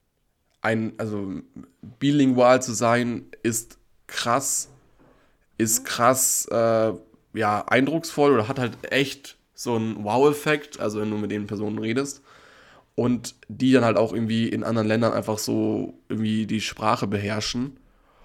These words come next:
Speaker 1: und das finde ich halt schon krass. Und ich finde auch, oder ich, ich weiß nicht, ob du den kennst, das ist so ein Typ, der war mal, glaub ich, so eine Werbung für Bubble oder so,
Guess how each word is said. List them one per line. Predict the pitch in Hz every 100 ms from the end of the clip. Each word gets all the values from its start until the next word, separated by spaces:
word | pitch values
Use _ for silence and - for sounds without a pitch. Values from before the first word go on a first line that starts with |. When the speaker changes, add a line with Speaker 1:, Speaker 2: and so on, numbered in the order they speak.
| - _ _
Speaker 1:
und | 117 117 117 113 113 - _ -
das | 107
finde | 127
ich | 110
halt | 110
schon | 110
krass. | 107 - 123 - - _ _ _ _ _ _
Und | - 127 151 180 170 - - -
ich | 117
finde | - 143 135
auch, | 110 113 120 -
oder | 113
ich, | 107 - - _
ich | 92 -
weiß | 117
nicht, | 117
ob | 113
du |
den | 110 101
kennst, | - 123 131
das | 110
ist |
so | 110
ein | 104 - - -
Typ, | - 165 - _
der | 107
war | 113
mal, | 123
glaub | 113 110
ich, | 110
so | 113
eine | 110 - 110 104
Werbung | 107 120 123
für | 113 - 107 104
Bubble | - - 107 131 139
oder | 131 123
so, | 117 - 131 143